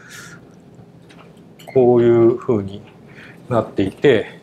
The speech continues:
えーと、今、順番で言うと、マイセック、ハイセック二千、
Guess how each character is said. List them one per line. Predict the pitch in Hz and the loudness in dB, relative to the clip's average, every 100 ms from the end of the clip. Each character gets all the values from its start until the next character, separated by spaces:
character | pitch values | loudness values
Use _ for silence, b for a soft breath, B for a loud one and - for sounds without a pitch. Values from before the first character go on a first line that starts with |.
| - | -8
え | 113 110 110 110 107 104 | -4 -2 -2 -4 -6 -8
ー | - - | -6 -2
と、 | 120 | 0
今、 | 139 139 147 117 95 | 0 2 2 2 -2
順 | 104 127 160 165 | -4 -2 0 2
番 | 170 165 165 | 2 0 -2
で | |
言 | 160 160 | -2 -2
う | |
と、 | 143 | -2
マ | 143 175 185 | 0 2 0
イ | 185 | -2
セ | - 147 | 0 0
ッ | 139 - | 0 -4
ク、 | 135 | -2
ハ | 160 | 0
イ | 151 | 0
セ | - 135 | 0 -2
ッ | - | -2
ク | - 131 | -8 -6
二 | 127 | -4
千、 | - 147 135 139 151 | -2 -2 0 -4 -6